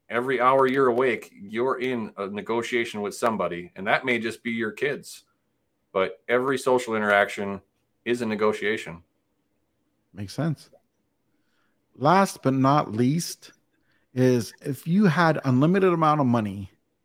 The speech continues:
Speaker 2: for forty-eight hours, what you spend, you get to keep, and what you don't gets taken away, what would you do?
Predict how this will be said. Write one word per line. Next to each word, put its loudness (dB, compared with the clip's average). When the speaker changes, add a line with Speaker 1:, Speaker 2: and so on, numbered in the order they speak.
Speaker 2:
for -4
forty-eight 6
hours, -2
what 2
you 0
spend, 0
you -2
get 4
to -6
keep, 0
and 2
what 4
you 4
don't 0
gets -4
taken -2
away, 0
what -4
would -2
you -2
do? -4